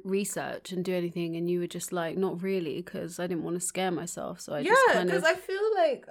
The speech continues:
Speaker 2: I would much rather just go into it blind. Like,
Speaker 1: Yeah.
Speaker 2: I don't want to pre-, preempt, like, what's gonna happen and then freak out myself about, like, "Oh
Speaker 1: Mm.
Speaker 2: my gosh, this is gonna hurt," or, like, "This is gonna burn."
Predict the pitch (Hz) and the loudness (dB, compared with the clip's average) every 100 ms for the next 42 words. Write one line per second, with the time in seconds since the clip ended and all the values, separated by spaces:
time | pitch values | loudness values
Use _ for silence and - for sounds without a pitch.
0 | - 220 254 311 294 262 240 269 240 240 | -4 0 0 0 -2 -4 -2 0 0 2
1 | 240 240 233 226 _ _ _ _ _ - | 2 2 0 -4 _ _ _ _ _ -8
2 | 226 220 220 220 233 247 226 190 202 208 | -8 0 0 2 2 4 2 0 -2 0
3 | 226 403 494 - - 494 170 170 254 339 | 2 0 -4 2 8 10 8 6 4 4
4 | 339 311 320 320 220 - _ 214 - _ | 0 -2 -4 -8 -8 -16 _ -20 -20 _
5 | - 262 240 214 - - 240 214 220 214 | -10 -6 -4 -6 -10 -10 -8 -6 -6 -8
6 | - _ _ 220 208 190 180 202 220 220 | -12 _ _ -12 -10 -8 -6 -2 0 -2
7 | - 214 208 220 233 254 269 220 214 220 | -4 -4 -2 -4 -2 -2 0 -2 -4 -8
8 | - 220 - 202 196 226 220 226 226 202 | -10 -8 -4 -4 -4 -4 -2 -2 -4 -6
9 | 196 196 196 - - - 180 262 285 294 | -6 -6 -8 -12 -20 -10 -2 0 0 4
10 | 311 302 294 262 262 233 247 254 254 311 | 4 4 0 -8 -8 -2 0 -2 0 4
11 | 285 214 220 226 214 208 - - - 233 | 4 2 0 -2 -2 -6 -8 -16 -4 -4
12 | 233 247 240 247 247 240 233 226 _ _ | -4 -6 -2 0 2 0 -2 -6 _ _
13 | 233 262 240 214 220 | 0 4 2 0 -4